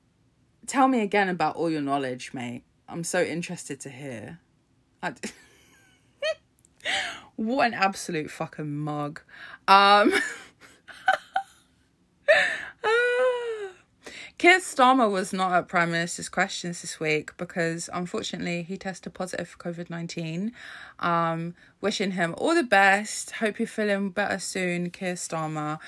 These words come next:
Um, Angela Rayner was subbing. She was up on the at the dispatch box. She was living her best life. She told Boris Johnson to brush his hair,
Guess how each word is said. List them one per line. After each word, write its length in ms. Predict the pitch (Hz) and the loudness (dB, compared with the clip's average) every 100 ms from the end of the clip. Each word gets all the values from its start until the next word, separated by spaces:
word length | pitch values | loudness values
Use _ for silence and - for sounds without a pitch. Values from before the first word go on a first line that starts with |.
| - - - - | -16 -16 -10 2
Um, 300 | 175 170 175 | 6 6 4
Angela 400 | 220 277 285 240 | 4 4 4 2
Rayner 340 | 202 208 240 | 4 2 2
was 460 | 196 175 - - - _ _ _ | 0 -2 -4 -6 -10 _ _ _
subbing. 720 | - - 190 196 196 214 233 | -6 -4 -2 0 -2 -2 -6
She 240 | - 208 190 | -6 -4 -4
was 300 | 180 180 - - | -4 -6 -6 -2
up 320 | 220 - - _ - | -2 -4 -14 _ 0
on 340 | 208 220 208 | 2 2 -2
the 480 | 185 180 175 170 - _ _ _ _ _ _ _ _ - | 0 0 2 0 -4 _ _ _ _ _ _ _ _ -8
at 160 | 208 - | -6 -6
the 80 | 185 | -10
dispatch 560 | 165 - - - - | -12 -12 -12 -12 -12
box. 360 | 170 - - - | -8 -8 -10 -12
She 160 | - 180 | -10 -8
was 520 | 170 170 170 - - _ | -8 -10 -10 -12 -14 _
living 260 | 185 185 185 | -10 -8 -6
her 100 | 180 | -6
best 320 | 175 170 - | -6 -8 -6
life. 460 | 175 170 165 - - - - - - | -2 -2 -2 -8 -16 -20 -20 -20 -10
She 180 | - 214 | -6 0
told 300 | 240 262 247 | 6 6 6
Boris 280 | 233 208 - | 4 4 2
Johnson 360 | 208 202 185 | -2 -2 -6
to 80 | 180 | -8
brush 300 | 165 180 175 | -2 -2 -2
his 160 | 175 - | -8 -4
hair, 500 | 175 165 156 156 | 0 2 2 -2